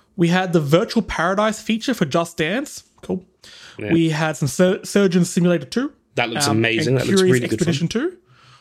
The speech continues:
Speaker 1: We had
Speaker 2: Yeah.
Speaker 1: some new content for The Crew two. A lot of twos in this.
Speaker 2: Mm.
Speaker 1: Um, Ghost Recon Breakpoint and, uh,
Speaker 2: Boo.
Speaker 1: Trials Rising will be getting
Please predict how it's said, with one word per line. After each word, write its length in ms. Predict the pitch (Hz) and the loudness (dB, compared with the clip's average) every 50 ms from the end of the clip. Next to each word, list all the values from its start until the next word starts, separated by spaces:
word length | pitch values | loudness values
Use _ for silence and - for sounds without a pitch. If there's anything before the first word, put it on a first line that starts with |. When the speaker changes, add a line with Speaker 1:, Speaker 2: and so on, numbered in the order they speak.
| _ _ _ _ _ _ _ | _ _ _ _ _ _ _
Speaker 1:
We 100 | 165 170 | -2 0
had 80 | 175 | 0
Speaker 2:
Yeah. 40 | 170 | 2
Speaker 1:
some 80 | 175 170 | 4 4
new 80 | 175 | 2
content 320 | 175 - 185 185 190 185 - | 4 2 -2 -2 -2 -4 -4
for 100 | - 185 | -2 -4
The 60 | 160 | -4
Crew 240 | - - 285 320 302 | -2 0 2 2 2
two. 320 | 214 - 180 160 196 294 - - - - - | 0 0 -2 -2 -2 -2 -4 -8 -14 -8 -8
A 20 | |
lot 120 | 269 359 | -8 -8
of 60 | - _ | -8 _
twos 280 | - - 208 208 180 160 | -8 -6 -4 -4 -4 -4
in 80 | 135 | -4
this. 220 | 135 135 135 - - _ _ _ _ 226 | -6 -8 -8 -10 -16 _ _ _ _ -8
Speaker 2:
Mm. 160 | 233 233 117 | -6 -4 -2
Speaker 1:
Um, 400 | - 160 160 160 165 185 - 190 | 0 0 0 0 -2 -2 -2 0
Ghost 340 | 151 190 190 196 190 196 - 214 | 2 4 4 4 2 0 -2 0
Recon 480 | 180 180 185 185 185 175 170 165 160 - - 147 | 0 0 2 2 0 0 0 0 -2 -4 -8 -2
Breakpoint 460 | 139 170 190 190 - - 262 320 330 - - - | -2 -2 -2 -2 -2 -2 -2 -2 -2 -6 -8 -8
and, 380 | - 180 156 156 151 147 139 - | -6 -4 -2 -2 -2 -2 -2 -2
uh, 400 | - 147 143 143 139 143 143 - | -2 0 0 -2 -2 -4 -6 -8
Speaker 2:
Boo. 40 | - | -8
Speaker 1:
Trials 500 | - - 170 156 151 151 151 143 131 - | -4 -2 0 0 2 0 0 -2 -2 -4
Rising 580 | 156 147 135 143 147 151 160 190 208 214 214 - | -4 -2 -2 -2 -2 -2 -2 -2 0 -2 -2 -4
will 120 | 156 139 135 | -6 -6 -4
be 80 | 147 143 | -4 -2
getting 200 | 143 139 139 - | -2 -4 -6 -8